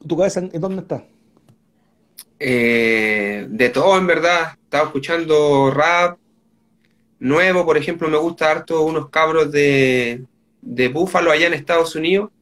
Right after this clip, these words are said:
Speaker 2: que se llaman Griselda Records, que ahí estamos, estoy escuchando harto lo que están sacando con su sello, Conway, West Saigon, Benny the Butcher, me gusta harto cómo rapean, eh, como que traen el, el rap,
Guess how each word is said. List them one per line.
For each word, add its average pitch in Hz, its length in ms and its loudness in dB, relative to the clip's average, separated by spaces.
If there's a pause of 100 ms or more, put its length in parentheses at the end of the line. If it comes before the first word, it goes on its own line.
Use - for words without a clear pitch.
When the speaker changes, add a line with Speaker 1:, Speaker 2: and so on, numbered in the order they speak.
(1200)
Speaker 2:
que 131 120 -12
se 127 160 -4
llaman 143 360 0
Griselda 139 460 0
Records, 180 540 0 (720)
que 131 200 2
ahí 143 200 0
estamos, 160 380 0 (200)
estoy 147 220 -8
escuchando 156 500 -4
harto 160 260 -2
lo 165 140 0
que 156 440 4
están 160 220 -4
sacando 165 480 -4
con 160 140 -4
su 156 140 -12
sello, 135 440 -4 (220)
Conway, 147 560 4
West 139 200 -2
Saigon, 143 680 0 (680)
Benny 143 280 0
the 135 140 2
Butcher, 151 480 0
me 139 80 2
gusta 156 300 0
harto 156 240 -2
cómo 160 240 0
rapean, 151 440 0 (1080)
eh, 120 320 -4
como 127 200 0
que 127 120 2
traen 143 260 0
el, 143 140 2
el 127 180 2
rap, 143 420 0